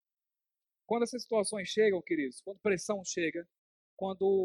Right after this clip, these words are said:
uma doença se manifesta, por exemplo, nos nossos corpos,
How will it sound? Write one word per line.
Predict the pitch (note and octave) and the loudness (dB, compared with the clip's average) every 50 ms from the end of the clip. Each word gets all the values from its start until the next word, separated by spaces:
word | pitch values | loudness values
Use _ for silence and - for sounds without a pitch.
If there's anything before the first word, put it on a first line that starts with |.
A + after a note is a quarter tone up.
| F#3 F3+ F3+ | 0 -2 -2
uma | F#3 F#3+ F#3 F3+ F3 D#3+ | 0 4 6 6 6 6
doença | D#3+ - G#3+ G3 G3 G#3+ A#3 A3 - - F#3 | 6 4 6 8 8 8 8 6 4 0 -2
se | - - | -4 -6
manifesta, | G3 F#3 F3+ F3 D#3+ - F3 E3+ E3 - - | -4 -4 -4 -4 -2 0 0 0 0 -2 -6
por | - F3 E3+ | -6 -4 -4
exemplo, | E3 D3+ - E3+ E3 _ | -4 -4 -6 -10 -18 _
nos | E3 D#3 | -20 -12
nossos | D#3 D#3+ D#3 - D#3 - | -12 -10 -10 -8 -10 -8
corpos, | - - D3+ D3 D#3 D#3 - E3 - - | -4 -2 -2 0 -2 -2 -8 -12 -14 -14